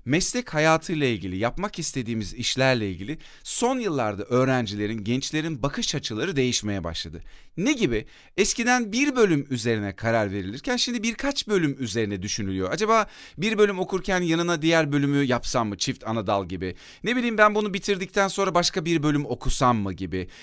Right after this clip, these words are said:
Ee, öğrenci okuluna okurken bunları düşünüyor. Üniversiteye başlamadan önce bunları düşünüyor. Ama şunu çok net bir şekilde biliyoruz ki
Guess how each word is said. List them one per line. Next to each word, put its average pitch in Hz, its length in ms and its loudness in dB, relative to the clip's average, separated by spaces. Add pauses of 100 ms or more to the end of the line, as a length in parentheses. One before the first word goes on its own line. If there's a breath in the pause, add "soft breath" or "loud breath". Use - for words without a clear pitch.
(140 loud breath)
Ee, 160 340 4
öğrenci 220 560 4
okuluna 214 420 0
okurken 190 520 0
bunları 156 320 0
düşünüyor. 107 500 -4
Üniversiteye 180 500 2
başlamadan 175 480 0
önce 113 220 -2
bunları 98 320 -4
düşünüyor. 101 340 -8 (140)
Ama 226 280 6 (240 soft breath)
şunu 247 360 -4
çok 247 240 0
net 208 280 0
bir 156 100 4
şekilde 98 480 -6
biliyoruz 156 420 0
ki 180 180 -2